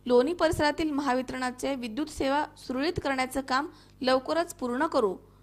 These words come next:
तसेच रस्त्यावरील झाडे देखील काढण्याचं काम प्रगतीपथावर आहे. तरी लवकरात लवकर सर्व सेवा सुरू करू, असं आश्वासन लोणी काळभोरचे उपसरपंच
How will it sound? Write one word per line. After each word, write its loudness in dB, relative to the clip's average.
तसेच 0
रस्त्यावरील 0
झाडे 2
देखील -2
काढण्याचं 0
काम 0
प्रगतीपथावर 4
आहे. 2
तरी 2
लवकरात 2
लवकर 0
सर्व 2
सेवा 0
सुरू -2
करू, 0
असं 2
आश्वासन 0
लोणी 2
काळभोरचे 2
उपसरपंच -2